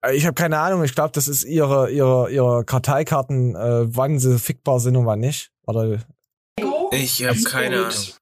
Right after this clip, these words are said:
Speaker 1: Also der Mann, wenn er ein Ego ist, schmeckt der Samen nicht, hab ich herausgenommen. Und wenn er kein Ego ist und auf empathischer Weise auf ihrer Höhe ist, schmeckt der Samen. Weil der Samen in seinen Eileitern, <laughs> äh, nicht in den Eileitern, in, in seinen Hoden ist. Meine Güte, ich,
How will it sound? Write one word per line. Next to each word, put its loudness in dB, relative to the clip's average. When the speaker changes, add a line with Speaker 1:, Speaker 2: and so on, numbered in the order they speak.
Speaker 1:
Also 2
der 2
Mann, 0
wenn 2
er 2
ein -2
Ego 0
ist, 2
schmeckt -2
der 2
Samen 0
nicht, 2
hab -2
ich 0
herausgenommen. 2
Und 0
wenn 2
er 0
kein -2
Ego 4
ist 4
und -2
auf 2
empathischer 0
Weise 2
auf 0
ihrer 2
Höhe 4
ist, 0
schmeckt -2
der 2
Samen. 0
Weil 0
der 2
Samen -2
in -2
seinen 0
Eileitern, -2
<laughs> -20
äh, -4
nicht 0
in -2
den 0
Eileitern, 0
in, 2
in 4
seinen 2
Hoden 2
ist. 2
Meine 2
Güte, 2
ich, -2